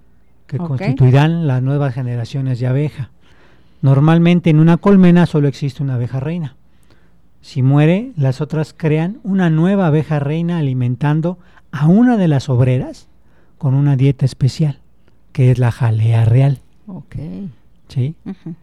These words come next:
Speaker 1: Fíjense bien lo interesante, ¿no? Muchas veces decimos, bueno, ¿de dónde viene esta abeja reina?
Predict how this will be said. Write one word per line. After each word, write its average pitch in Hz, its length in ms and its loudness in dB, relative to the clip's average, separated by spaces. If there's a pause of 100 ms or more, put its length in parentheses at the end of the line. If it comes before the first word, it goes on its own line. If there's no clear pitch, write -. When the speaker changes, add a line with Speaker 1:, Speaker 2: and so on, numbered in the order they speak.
(120)
Speaker 1:
Fíjense 143 380 2
bien 135 320 2
lo 127 80 2
interesante, 131 640 2
¿no? 156 180 2
Muchas 151 280 0
veces 131 220 -4
decimos, 135 240 0
bueno, 147 200 4
¿de 131 40 4
dónde 143 240 4
viene 143 200 2
esta 139 180 -6
abeja 135 260 -2
reina? 160 320 -2